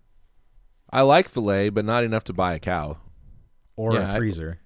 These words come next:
Speaker 3: especially when I know
Speaker 1: So
Speaker 3: I
Speaker 1: here's
Speaker 3: can
Speaker 1: what
Speaker 3: get it
Speaker 1: ha-,
Speaker 3: for free.
Speaker 1: here's what
Speaker 3: <laughs>
Speaker 1: happens is, here's what happens is Lucy wants
Speaker 2: Bring
Speaker 1: to
Speaker 2: it
Speaker 1: buy
Speaker 2: around.
Speaker 1: a side of cattle, a side of a cow, right? Half a cow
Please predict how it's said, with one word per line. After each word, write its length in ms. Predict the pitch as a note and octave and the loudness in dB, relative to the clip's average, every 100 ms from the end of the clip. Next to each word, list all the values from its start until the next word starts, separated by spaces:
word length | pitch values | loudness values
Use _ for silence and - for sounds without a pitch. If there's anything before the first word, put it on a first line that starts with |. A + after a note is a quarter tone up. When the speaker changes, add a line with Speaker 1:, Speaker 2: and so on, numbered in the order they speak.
| - | -8
Speaker 3:
especially 400 | - C3 C#3+ A#2 | -6 -4 -4 -2
when 120 | G#2+ | 0
I 40 | |
know 60 | G#2 | 6
Speaker 1:
So 80 | B2+ | 8
Speaker 3:
I 40 | |
Speaker 1:
here's 160 | D#3 F#3 | 10 8
Speaker 3:
can 60 | |
Speaker 1:
what 60 | D3+ | 6
Speaker 3:
get 80 | G#2 | 4
it 20 | |
Speaker 1:
ha-, 40 | G2 | -2
Speaker 3:
for 100 | F#2 | -4
free. 160 | A2 | 2
Speaker 1:
here's 180 | D#3 F3+ | 4 6
what 120 | D3+ | 6
Speaker 3:
<laughs> 20 | |
Speaker 1:
happens 640 | B2+ C#3 C#3+ G2 F#2+ F2 - G2+ | 6 4 4 2 0 -4 -8 -2
is, 400 | A2+ G#2+ G#2 - - _ - | 2 4 4 2 0 _ -10
here's 220 | - D3 | 6 8
what 80 | D3+ | 8
happens 460 | B2+ B2 A2 F#2+ F#2 | 8 6 4 2 2
is 280 | F#2+ F#2 - - | 0 0 -8 0
Lucy 460 | A#2 C#3+ C#3+ C3 | 2 2 2 0
wants 340 | A2+ F2 G#2+ G#2+ | 0 0 0 2
Speaker 2:
Bring 100 | E3+ | 4
Speaker 1:
to 60 | F#3+ | 6
Speaker 2:
it 60 | |
Speaker 1:
buy 100 | F3+ | 6
Speaker 2:
around. 400 | D3+ F2+ D2 C#2 - - - - - | 2 0 -8 -14 -18 -20 -20 -20 0
Speaker 1:
a 80 | F#2 | 2
side 280 | - F#2+ F2+ | 4 4 2
of 80 | |
cattle, 440 | - F2 D#2 A1 - | 0 -2 -2 -6 -8
a 100 | - | -8
side 240 | - G2+ F#2+ | 2 4 4
of 60 | |
a 40 | F2 | 2
cow, 320 | G2+ D2+ A#1+ | -2 -2 -4
right? 260 | - G2 - _ | -2 -2 -2 _
Half 240 | - F#2+ | -2 -2
a 40 | - | -2
cow 300 | F#2 D2+ | -6 -6